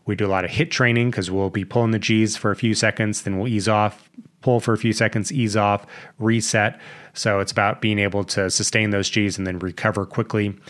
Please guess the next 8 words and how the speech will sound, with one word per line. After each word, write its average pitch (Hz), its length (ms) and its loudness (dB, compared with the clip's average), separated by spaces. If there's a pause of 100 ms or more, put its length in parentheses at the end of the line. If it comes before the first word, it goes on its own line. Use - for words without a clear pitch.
(760)
Um, 90 640 -4
we 107 100 0
do, 101 460 -2 (320)
we 101 180 0
practice - 640 -2 (260)
a 110 80 -2
technique 107 380 -2
called 95 360 -2